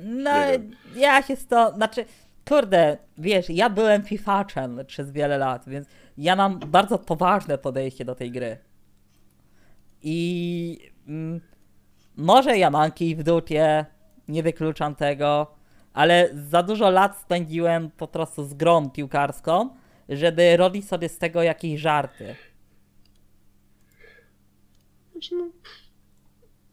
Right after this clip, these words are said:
Speaker 2: nie wiem, nie, nie, nie mam zdania, nie grałem nigdy w te gry, nie
Speaker 1: No dobra, no ale
Speaker 2: potrzebowałem.
Speaker 1: to, to jest ogólnie nie, nie, nie, nieistotne. No, Konami nie uniosło, tak, i, yy, myślę, że,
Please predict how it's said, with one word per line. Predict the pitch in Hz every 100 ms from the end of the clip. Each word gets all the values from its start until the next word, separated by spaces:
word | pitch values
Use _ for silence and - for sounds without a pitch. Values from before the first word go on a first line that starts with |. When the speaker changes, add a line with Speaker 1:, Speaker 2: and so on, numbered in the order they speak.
| _ _ _ _ _ -
Speaker 2:
nie | 151
wiem, | 101 101
nie, | 120 123 127
nie, | 135 131 135
nie | 135
mam | 117 110
zdania, | 110 110 98
nie | 92 92
grałem | 98 92 90
nigdy | 87 85
w | -
te | 85
gry, | 82 90
nie | 90 -
Speaker 1:
No | 269
dobra, | 320 269 220
no | 226
ale | 247
Speaker 2:
potrzebowałem. | 247 240
Speaker 1:
to, | 254
to |
jest | 247 226
ogólnie | 220 240
nie, | 226 226
nie, | 220 220
nie, | 220 220
nieistotne. | 214 220 208 - 208 196 165
No, | 170 175
Konami | 208 208 214 208
nie | 202
uniosło, | 202 190 190 196 - 196 190
tak, | 165 160 175 170
i, | 180 139 165 165 165 - _ _
yy, | - 151 156 156 160 156 147 151 117 - _ _ _ _ -
myślę, | 175 214 220 208
że, | 196 196 190